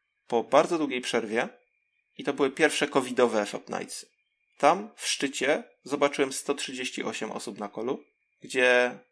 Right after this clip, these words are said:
liczność biur krakowskich i wrocławskich w sumie, myślę, że nie przekraczała sześciu osób, czyli sze-, sześciuset osób.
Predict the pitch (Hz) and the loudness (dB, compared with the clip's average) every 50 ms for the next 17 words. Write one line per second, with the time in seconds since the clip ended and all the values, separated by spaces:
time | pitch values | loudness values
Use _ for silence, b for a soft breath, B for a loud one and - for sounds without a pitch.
0 | _ _ 139 147 151 - 143 127 123 123 123 - - - - 123 123 120 120 123 | _ _ -4 -4 -4 -2 0 0 0 0 -2 -6 -8 -10 -4 -2 -2 -2 -2 -4
1 | 117 - - 120 120 - 113 - - 123 117 117 113 123 117 - - 120 - - | -6 -4 -4 -4 -4 -4 -10 -10 -10 -10 -10 -8 -8 -10 -8 -2 -4 -4 -4 -4
2 | - 123 - - - 147 143 139 135 131 120 120 - - 127 120 117 117 123 123 | -10 -10 -10 -4 -4 -4 -2 -2 -4 -4 -4 -6 -6 -6 -6 -6 -6 -6 -6 -6
3 | - - 117 - 110 - - 104 104 - 113 - - - - - - - - _ | -6 -6 -4 -6 -6 -4 -4 -4 -4 -4 -10 -12 -12 -10 -10 -10 -12 -14 -16 _
4 | - - - - - - - - 117 - - - 110 - 120 120 - - - 117 | -18 -16 -14 -16 -16 -10 -10 -8 -8 -6 -6 -6 -2 -2 -2 -2 -2 -4 -6 -6
5 | 107 - 110 98 - - 101 98 - - - | -2 -2 -4 -4 -2 -4 -6 -6 -6 -10 -14